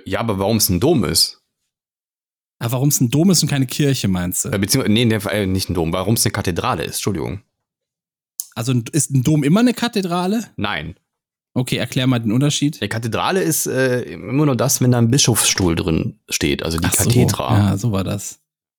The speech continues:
Speaker 2: Aber ein Dom
Speaker 1: Manchmal
Speaker 2: ist
Speaker 1: hat der Bischof auch einen Katheder, das war was anderes, aber
Speaker 2: Ein
Speaker 1: das,
Speaker 2: Katheder?
Speaker 1: eine Kathedra ist dieser Bischofsstuhl quasi, also diese ist wie, wie der Thron vom König, von der Kirche.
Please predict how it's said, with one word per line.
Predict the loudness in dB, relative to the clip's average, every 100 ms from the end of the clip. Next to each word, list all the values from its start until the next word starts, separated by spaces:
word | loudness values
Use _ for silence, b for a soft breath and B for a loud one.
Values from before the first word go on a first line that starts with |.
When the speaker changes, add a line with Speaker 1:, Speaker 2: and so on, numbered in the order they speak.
| _ _ _ _ _ _ _ _ _ _
Speaker 2:
Aber | 0
ein | 2 4
Dom | 4
Speaker 1:
Manchmal | 6 6
Speaker 2:
ist | 4
Speaker 1:
hat |
der | 2
Bischof | 2 0 0
auch | 0
einen | 0
Katheder, | 0 0 0 2 0
das | -2
war | -2 0
was | 0
anderes, | 0 2 2 0 0
aber | 0 2
Speaker 2:
Ein |
Speaker 1:
das, | 2
Speaker 2:
Katheder? | 0 0 2
Speaker 1:
eine |
Kathedra | 4 4 4 4 2 0
ist | 0
dieser | 4 4
Bischofsstuhl | 4 2 2 0 0 -2 0 0 0
quasi, | -2 -4 -2 -2
also | -2 -2
diese | -4 -6
ist | -4 -4 0
wie, | 0 2
wie | 2
der | 0
Thron | 0 2 4 4
vom | 2 -2
König, | 0 2 4 2 0
von | -2
der | 0
Kirche. | 0 0 -4